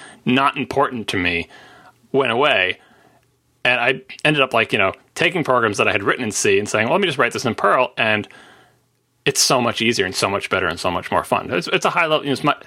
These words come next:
I discovered high level programming languages, right? So I'd taken C and assembler,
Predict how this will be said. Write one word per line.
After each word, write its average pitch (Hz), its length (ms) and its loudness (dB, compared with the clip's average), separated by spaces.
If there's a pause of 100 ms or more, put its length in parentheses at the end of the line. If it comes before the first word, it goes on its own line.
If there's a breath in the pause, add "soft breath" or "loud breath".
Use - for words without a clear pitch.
(180)
I 131 80 0
discovered 131 360 -2
high 120 140 0
level 107 240 0
programming 82 420 -2
languages, - 460 -8
right? 90 180 0
So 95 120 0
I'd 101 100 2
taken 131 220 -2
C 165 260 0
and 151 80 0
assembler, 117 540 0